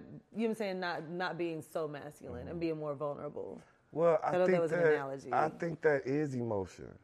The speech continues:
Speaker 1: Right.
Speaker 2: And I think a lot of times women would like for us to vocalize that emotion.
Speaker 1: Mm-hmm.
Speaker 2: But I think that's where the balance comes, because if a nigga start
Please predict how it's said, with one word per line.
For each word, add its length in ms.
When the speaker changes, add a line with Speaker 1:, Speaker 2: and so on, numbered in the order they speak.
Speaker 1:
Right. 300
Speaker 2:
And 120
I 100
think 300
a 60
lot 240
of 140
times 580
women 380
would 100
like 240
for 160
us 100
to 120
vocalize 760
that 180
emotion. 600
Speaker 1:
Mm-hmm. 400
Speaker 2:
But 400
I 140
think 420
that's 300
where 140
the 120
balance 400
comes, 340
because 440
if 60
a 40
nigga 220
start 400